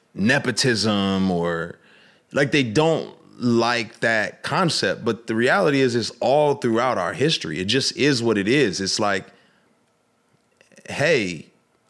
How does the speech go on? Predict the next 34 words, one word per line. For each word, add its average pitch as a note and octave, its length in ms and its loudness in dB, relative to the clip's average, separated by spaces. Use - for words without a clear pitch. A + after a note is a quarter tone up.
if A#2 240 -2
your A2+ 140 2
dad C3+ 680 2
is A#2+ 160 0
a G#2+ 60 0
billionaire, B2 800 2
you're D3+ 720 2
by B2+ 340 0
and C#3+ 180 2
large B2 460 2
going A#2 300 0
to G#2+ 500 -2
inherit G#2+ 600 0
billions A2+ 400 2
of G#2+ 80 -2
dollars G2 480 -2
and C3+ 160 2
become C3 340 -2
a A#2 40 0
billionaire. G#2+ 560 0
And A2 100 -2
that's B2+ 200 0
not, C3+ 360 -2
like, A2+ 320 -2
it's C3 120 2
just E3+ 180 2
the D#3 80 2
reality. C#3 640 0
And C3 160 0
so B2+ 580 2
in D3 140 2
the C3+ 80 2
same C3+ 480 0
regard, B2+ 720 2